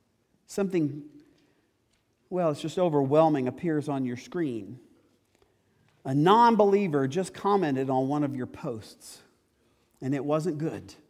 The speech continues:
But you, being the person that you are, you reply with a razor-sharp one-liner, and then you finish it off with a cross emoji, 'cause that's what you do.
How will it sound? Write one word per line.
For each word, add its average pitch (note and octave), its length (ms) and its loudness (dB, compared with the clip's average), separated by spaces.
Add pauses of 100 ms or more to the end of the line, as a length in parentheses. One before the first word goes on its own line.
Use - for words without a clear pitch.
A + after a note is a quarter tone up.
(1700)
But D#3+ 200 2
you, G3+ 400 2
being D3+ 320 0
the E3 60 -2
person F3+ 340 -4
that F3 140 -2
you F3+ 200 -2
are, D#3 300 2
you D#3 180 -2
reply F3 460 0
with D#3+ 160 0
a B2 80 -4
razor-sharp F#3+ 1120 -2
one-liner, E3 720 0 (260)
and C#3 160 0
then C3+ 140 2
you E3 160 2
finish F#3+ 400 -2
it D#3+ 140 0
off C#3+ 320 2
with B2+ 100 -6
a - 60 -14
cross D3 480 -4
emoji, A2+ 520 -8
'cause G#2 280 -14
that's B2+ 440 -4
what A#2+ 320 -8
you A2+ 320 -8
do. G#2 280 -14